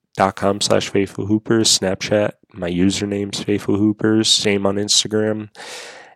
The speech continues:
And, um, yeah, I appreciate you guys, love you guys, and,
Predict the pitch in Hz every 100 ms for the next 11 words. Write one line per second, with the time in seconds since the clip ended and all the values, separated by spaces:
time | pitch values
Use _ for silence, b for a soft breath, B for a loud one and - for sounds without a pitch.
0 | _ - - 95 95 95 95 95 95 98
1 | 95 _ B B B B B - 123 107
2 | - - _ - _ - 87 - - 104
3 | - 104 104 101 104 104 101 104 101 101
4 | 98 101 104 104 107 107 98 90 92 95
5 | 95